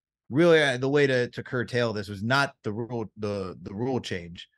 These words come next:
It was more so of telling refs, "Hey, let's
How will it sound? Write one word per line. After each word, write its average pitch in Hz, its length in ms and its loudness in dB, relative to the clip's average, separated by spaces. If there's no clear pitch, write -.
It - 20 -6
was 110 160 -4
more 123 220 4
so 123 160 2
of 107 80 -2
telling 123 260 2
refs, 117 320 0
"Hey, 110 460 0
let's 127 380 0